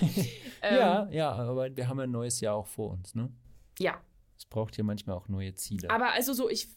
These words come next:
Speaker 2: würde sagen, Halbmarathon ist, glaub ich, fast meine Lieblingsdistanz. Ich will jetzt nichts Falsches sagen, aber ein Zehner ist halt einfach immer so richtig ätzend anstrengend, weil du eigentlich die ganze Zeit am Anschlag bist.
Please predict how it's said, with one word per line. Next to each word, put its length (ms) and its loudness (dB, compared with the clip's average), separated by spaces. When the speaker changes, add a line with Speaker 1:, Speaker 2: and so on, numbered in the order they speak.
Speaker 2:
würde 280 2
sagen, 440 -2
Halbmarathon 540 -4
ist, 140 -4
glaub 200 -2
ich, 160 -4
fast 480 -4
meine 240 0
Lieblingsdistanz. 1500 -2
Ich 140 -6
will 100 0
jetzt 200 0
nichts 180 -4
Falsches 380 -2
sagen, 280 -2
aber 200 -2
ein 120 2
Zehner 520 2
ist 220 -2
halt 160 -6
einfach 380 -8
immer 300 0
so 260 -8
richtig 640 -2
ätzend 640 0
anstrengend, 560 0
weil 100 0
du 180 -6
eigentlich 340 0
die 100 -4
ganze 300 0
Zeit 240 -4
am 160 -8
Anschlag 500 0
bist. 240 -4